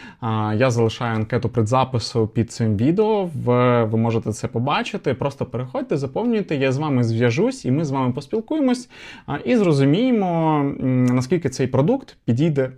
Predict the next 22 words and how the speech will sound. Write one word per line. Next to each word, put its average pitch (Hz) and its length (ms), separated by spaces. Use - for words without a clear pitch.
для 117 180
вас. - 340
Просто 269 300
після 165 280
цього 131 240
інтенсиву 156 480
ви 147 180
вже 123 300
зрозумієте 131 760
чіткий 123 440
послідовний 117 680
план 117 320
дій: 277 320
що 247 260
робити, 185 480
як 165 300
лідгенити 165 600
і 302 80
як 247 180
швидко - 320
закривати 120 580
потенційних 123 680